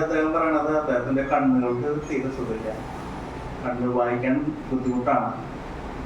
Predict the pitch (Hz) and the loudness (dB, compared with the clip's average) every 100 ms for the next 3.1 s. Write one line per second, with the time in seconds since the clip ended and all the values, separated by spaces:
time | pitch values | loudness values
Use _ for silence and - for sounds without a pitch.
0 | - 110 120 127 143 147 151 151 123 123 | -6 -4 2 4 4 4 2 2 2 2
1 | 120 156 156 151 131 131 131 135 123 117 | 0 0 2 4 4 4 4 2 2 2
2 | 117 120 110 107 120 131 135 135 131 131 | 0 -2 0 0 0 0 0 0 2 2
3 | 135 | 2